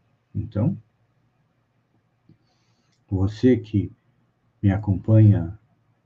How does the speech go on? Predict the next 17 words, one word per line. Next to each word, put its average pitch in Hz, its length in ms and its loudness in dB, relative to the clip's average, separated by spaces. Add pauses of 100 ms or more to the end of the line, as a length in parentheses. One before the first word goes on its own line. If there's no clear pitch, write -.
na 90 80 -6
reflexão 104 720 -2
matinal 90 560 -6
diariamente, 85 840 -4 (960)
é 107 60 -2
alguém 135 500 2 (520)
que - 120 -8
já 147 180 2
tem 214 220 0
alguma 127 760 2
envergadura 127 760 4
moral 101 480 -2 (680)
que - 160 0
pode 120 360 2
ajudar 104 400 4
os 95 180 0
outros. 95 260 -8